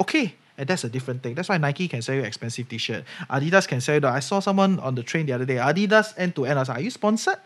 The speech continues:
Okay, <laughs> but, but anyway, so that is a low level kind of, uh, margins, right? Essentially, because of brand,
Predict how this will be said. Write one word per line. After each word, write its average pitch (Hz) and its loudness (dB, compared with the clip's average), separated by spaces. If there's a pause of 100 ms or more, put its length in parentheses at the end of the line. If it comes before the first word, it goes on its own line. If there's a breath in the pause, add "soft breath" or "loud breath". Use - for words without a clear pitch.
Okay, 139 2
<laughs> - -2
but, 262 2 (640 loud breath)
but - 0
anyway, 269 8 (300 loud breath)
so - 0 (160)
that 208 8
is 175 0
a 147 8
low 208 8
level 175 6
kind 165 0
of, 110 -4
uh, 107 -4
margins, 135 2
right? 147 -2
Essentially, 165 -4
because 127 -4
of 110 -2
brand, 185 2